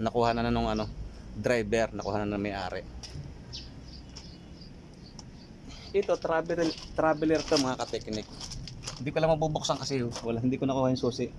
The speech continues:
Ano to, hindi na to, hindi na to Cummins. Bali, ano na to, Okan na to. Okan siya. Tapos, ito yung isa ay, ito naman, traveler pa rin to.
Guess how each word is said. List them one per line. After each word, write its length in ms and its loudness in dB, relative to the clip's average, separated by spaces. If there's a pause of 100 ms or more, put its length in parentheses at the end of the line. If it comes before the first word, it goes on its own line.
(600)
Ano 160 6
to, 160 0
hindi 320 4
na 80 2
to, 560 6
hindi 240 2
na 80 4
to 160 -2
Cummins. 640 2 (640)
Bali, 320 4
ano 160 4
na 80 6
to, 300 2 (260)
Okan 400 8
na 80 2
to. 160 4 (1700)
Okan 340 4
siya. 320 2 (500)
Tapos, 400 -4
ito 240 2
yung 160 0
isa 180 -2 (140)
ay, 160 2 (4000)
ito 240 -2
naman, 320 4
traveler 480 6
pa 160 4
rin 160 4
to. 160 2